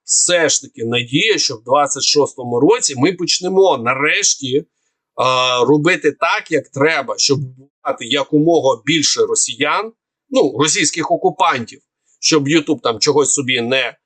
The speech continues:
подумав, а робити нормальні лінії оборони.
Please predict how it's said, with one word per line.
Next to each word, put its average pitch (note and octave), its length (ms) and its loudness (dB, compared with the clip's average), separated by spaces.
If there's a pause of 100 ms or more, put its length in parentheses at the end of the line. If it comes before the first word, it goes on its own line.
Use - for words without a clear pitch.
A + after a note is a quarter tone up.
(200)
подумав, B2+ 460 2 (460)
а C3 300 0
робити D#3+ 420 2
нормальні D3+ 520 2
лінії D3 280 2
оборони. C3+ 680 2